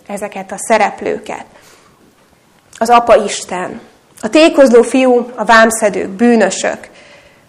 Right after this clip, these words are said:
az idősebbik pedig a farizeusok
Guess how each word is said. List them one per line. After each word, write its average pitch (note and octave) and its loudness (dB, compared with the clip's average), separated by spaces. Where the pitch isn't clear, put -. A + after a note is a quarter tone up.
az - -12
idősebbik B3 0
pedig G#3+ -4
a A3 -6
farizeusok G#3+ -4